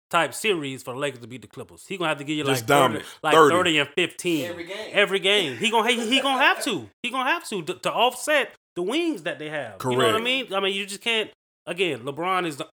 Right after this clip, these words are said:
Speaker 1: to me, LeBron is the only wing defender, and again, he's in his seventeenth year.
Speaker 2: Right.
Speaker 1: So again, like, like Shannon Sharpe, he, he not gonna sit in the chair the whole game. You, you
Speaker 2: Right.
Speaker 1: know what I'm saying?
Speaker 2: Right.
Speaker 1: So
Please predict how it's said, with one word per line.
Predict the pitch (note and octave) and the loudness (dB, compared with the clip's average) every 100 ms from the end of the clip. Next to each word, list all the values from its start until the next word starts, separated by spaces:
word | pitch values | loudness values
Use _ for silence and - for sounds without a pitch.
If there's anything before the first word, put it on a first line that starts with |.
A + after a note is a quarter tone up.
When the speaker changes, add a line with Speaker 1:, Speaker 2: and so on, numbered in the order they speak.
| - | -8
Speaker 1:
to | G3 | -4
me, | G3+ A3 B2+ | -2 -2 -4
LeBron | B2 D#3+ F#3+ F#3+ | -6 -2 0 0
is | |
the | E3 | -4
only | E3 E3+ C#3+ | -6 -6 -4
wing | D3 F#3 F3+ | -2 0 -2
defender, | D3 - D#3 D3 | -4 -6 -6 -4
and | D3+ | -4
again, | D#3+ C#3 | -4 -6
he's | F3 G3 | -8 -8
in | D#3+ | -8
his | D3 | -8
seventeenth | - C#3 C3 D3 A#2 | -8 -10 -10 -12 -8
year. | D#3+ A2+ A2+ | -8 -8 0
Speaker 2:
Right. | D3 C3 F#3+ - | 2 2 -2 -4
Speaker 1:
So | E3+ C3+ | -4 -4
again, | D3 E3 D3+ B2 A#2 B2 A#2 | -6 -2 -4 -4 -10 -18 -12
like, | C3+ C3+ A#2+ - | -6 -6 -8 -12
like | C3 A#2 | -12 -6
Shannon | F#3 D3+ | -6 -4
Sharpe, | C3+ F3 D#3 | -4 -4 -4
he, | F3+ - _ | -6 -8 _
he | G#3 | 0
not | G#3 | 0
gonna | E3 D#3+ | 0 -2
sit | A#3+ | -4
in | D3 | -4
the | C3+ | -6
chair | - G3+ | -2 -2
the | C#3 | -2
whole | D3 C3+ | -4 -6
game. | B2 D#3+ A2+ E2+ - | -2 -4 -4 -8 0
You, | D3 | 4
you | |
Speaker 2:
Right. | C#3 A#2+ | 6 4
Speaker 1:
know | |
what | A3+ | 2
I'm | G#3 | 0
saying? | - G#3+ G#3 | 0 2 6
Speaker 2:
Right. | C3 | 6
Speaker 1:
So | F3 | 2